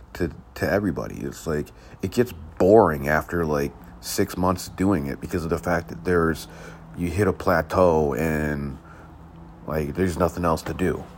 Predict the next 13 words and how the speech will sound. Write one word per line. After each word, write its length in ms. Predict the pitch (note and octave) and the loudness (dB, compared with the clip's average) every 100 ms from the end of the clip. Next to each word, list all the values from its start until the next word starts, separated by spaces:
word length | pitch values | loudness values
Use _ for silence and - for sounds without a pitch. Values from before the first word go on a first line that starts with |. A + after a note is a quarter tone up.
| - | -2
other 260 | G2 F2 F2 | 0 2 0
than 120 | D#2+ | 0
basically 400 | F2+ E2 - E2 | -2 -2 -6 -4
doing 240 | F2 D#2+ | -2 -4
street 440 | - - F2 G#2 F#2 | -4 -8 -4 -4 -4
scootering, 600 | - E2 D2+ D2 D2+ D2 | -6 -4 -2 -4 -4 -4
and 80 | |
then 140 | D#2 D#2 | -2 0
basically 380 | E2+ D#2+ - F2 | 0 -2 -2 -2
you 80 | D2+ | -2
get 120 | C#2+ | -4
fucked 360 | - E2+ - E2 | -2 -4 -2 -6
up. 200 | A#1+ | -6